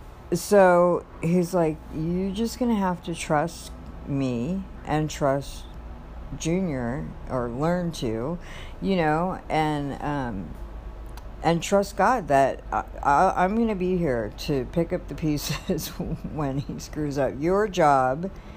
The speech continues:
is to support him and encourage him." And, ooh, I was like, "Okay, Lord." And I just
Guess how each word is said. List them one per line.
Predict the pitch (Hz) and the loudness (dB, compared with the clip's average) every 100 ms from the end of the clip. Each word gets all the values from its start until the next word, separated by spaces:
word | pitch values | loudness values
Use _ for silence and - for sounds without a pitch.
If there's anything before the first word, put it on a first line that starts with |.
| - - - - | -16 -16 -16 0
is | 170 165 - | 0 0 -2
to | |
support | 160 170 151 180 180 151 | -2 -2 0 4 4 2
him | 147 123 - 156 - - - - - - - | -4 -6 -6 -10 -10 -16 -16 -14 -14 -8 0
and | 160 | 2
encourage | 151 139 165 147 127 | 2 2 2 2 -2
him." | 139 104 80 170 - - - - - - | -4 -4 -6 -10 -12 -16 -16 -18 -12 -2
And, | 143 139 123 104 - - | 2 2 0 -6 -10 0
ooh, | 320 440 466 440 226 | 6 10 10 8 6
I | 143 107 170 | 4 4 4
was | 190 165 | 2 0
like, | 160 110 98 - - | 0 0 -2 -10 -6
"Okay, | 151 170 196 190 | -6 -2 0 2
Lord." | 175 175 165 160 151 - | 2 2 2 2 -2 0
And | 151 143 | 0 2
I | 110 143 | 2 2
just | 170 196 208 - | 0 -2 -4 -10